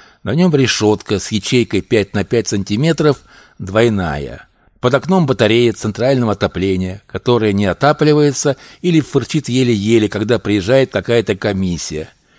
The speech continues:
Через окно виден кусок неба, а если встать на батарею, то и зона. Вид, конечно, не ахти какой, но все же свобода,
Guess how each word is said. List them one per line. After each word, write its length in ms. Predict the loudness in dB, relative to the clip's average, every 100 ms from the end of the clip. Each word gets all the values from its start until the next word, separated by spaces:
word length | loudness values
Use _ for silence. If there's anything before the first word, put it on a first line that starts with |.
| _ _ _ -6
Через 260 | -4 -2 -4
окно 340 | -2 0 2
виден 300 | 2 0 -2
кусок 380 | -4 -2 -2 0
неба, 480 | 0 2 2 0 -2 _ _ -10
а 80 | -4
если 280 | -2 -2 -6
встать 300 | -4 -4 -2
на 120 | -4
батарею, 640 | -4 -2 0 2 2 2 2
то 280 | -2 -4 -4
и 100 | -8
зона. 720 | -8 -6 -2 -2 -2 -4 -8 -12 _ _ _ _ _ _ _
Вид, 280 | -6 -4 -4
конечно, 420 | -4 -2 -2 -4
не 180 | -2 -2
ахти 300 | -4 -4 -2
какой, 520 | -2 0 2 0 -2 -8 _ -10
но 220 | -8 -8 -12
все 300 | -8 -4 -4
же 80 | -4
свобода, 720 | -2 -2 0 0 0 -4 -12